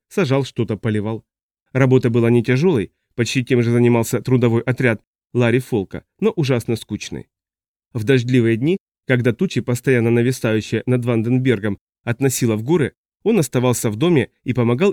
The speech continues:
Ирме с уборкой. Это занятие тоже не вызывало у Вилли особого энтузиазма,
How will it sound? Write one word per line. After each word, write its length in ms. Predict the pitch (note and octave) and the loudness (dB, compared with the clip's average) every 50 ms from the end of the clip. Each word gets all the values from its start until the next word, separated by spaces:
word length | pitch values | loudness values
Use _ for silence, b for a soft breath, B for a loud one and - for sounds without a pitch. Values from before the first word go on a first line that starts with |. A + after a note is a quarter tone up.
| - | 0
Ирме 280 | - C3 A#2 A2+ A#2 A2 | 0 -2 0 0 0 -2
с 100 | - - | -2 -4
уборкой. 500 | C3 A2+ G2+ F#2+ F2+ _ _ - - _ _ _ _ _ _ _ _ _ _ _ _ _ _ _ _ _ | -6 -6 -6 -8 -10 _ _ -20 -20 _ _ _ _ _ _ _ _ _ _ _ _ _ _ _ _ _
Это 240 | - B2 A#2 B2+ A#2+ | -2 0 2 2 2
занятие 380 | A#2 C3 B2+ B2+ A#2+ A#2 C3+ | 4 4 4 4 4 2 0
тоже 260 | C3+ - F#3+ C#3 C3+ B2 | 0 0 0 2 2 2
не 100 | A#2 A#2 | 4 2
вызывало 460 | A#2+ A2+ A#2 A#2+ A#2 A#2+ A2+ A2 - | 2 0 0 0 0 0 0 0 0
у 60 | - | 0
Вилли 240 | B2 A#2 B2 A#2 A2+ | 0 2 2 2 2
особого 480 | A2+ - B2 A#2 - C3 A#2 A2 G#2+ A2 | 0 -2 -4 -4 -4 -2 -2 -2 -2 -2
энтузиазма, 760 | - B2+ A2+ - - A2+ G#2 C#3+ E3+ F3 D#3 D#3+ D#3 D3 | 0 -2 -2 0 0 -2 0 0 -2 0 0 -2 -2 -2